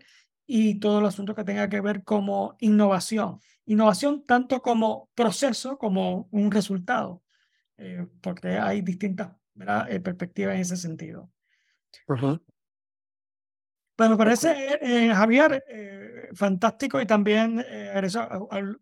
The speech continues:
Speaker 1: Julián Maya, eh, su intervención, eh, Julián Maya de la Universidad de San Francisco de Quito, y, y agradezco enormemente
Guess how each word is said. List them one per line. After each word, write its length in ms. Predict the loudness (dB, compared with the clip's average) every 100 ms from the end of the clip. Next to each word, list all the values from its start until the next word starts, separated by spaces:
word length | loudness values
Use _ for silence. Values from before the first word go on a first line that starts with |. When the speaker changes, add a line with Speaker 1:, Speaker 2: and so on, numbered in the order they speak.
| _
Speaker 1:
Julián 480 | -6 -2 -2 -2 -4
Maya, 540 | 0 2 4 2 -2 -4 _ _ _ _ -8
eh, 480 | -4 -4 -4 -4 -6
su 180 | -4
intervención, 920 | -2 0 -2 -2 -2 -2 -2 -2 -2 -4
eh, 120 | -6
Julián 220 | -6 -8
Maya 280 | -6 -6 -6
de 80 | -6
la 60 |
Universidad 280 | -6 -6 -6
de 40 | -6
San 180 | -8
Francisco 500 | -8 -10 -10 -12 -12
de 140 | -16 -10
Quito, 420 | -10 -8 -8 -8
y, 300 | -8 -12 -14
y 60 | -14
agradezco 420 | -12 -12 -12 -10
enormemente 720 | -10 -12 -14 -16 -18 -20 -20